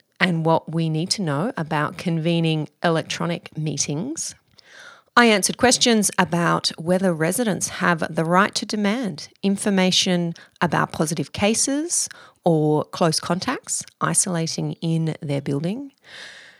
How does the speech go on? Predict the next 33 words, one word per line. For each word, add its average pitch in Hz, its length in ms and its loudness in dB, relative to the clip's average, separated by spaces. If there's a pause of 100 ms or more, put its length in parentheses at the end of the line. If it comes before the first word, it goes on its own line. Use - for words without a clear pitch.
(200)
and 208 180 6
what 214 180 4
regional 233 420 4
buildings 170 600 2
with 170 400 0
short-term 190 560 0
holiday 185 400 -2
letting 175 500 -2 (220)
should - 380 0
be 147 100 -4
doing 139 480 -6 (400)
during 202 280 4
the 165 60 2
current 156 340 -4
holiday 160 360 2
period 202 600 4
to 196 380 4 (280)
ensure 214 440 2
the 202 80 2
safety 190 680 -2
of 156 260 -2
residents 180 580 0
and 160 160 -2
visitors. 175 640 -4 (800)
Now, 247 120 6
this 302 180 6
event 240 300 4
ran 214 300 4
for 202 420 6
just 269 240 2
over 226 200 2
an 170 80 2
hour, 165 460 2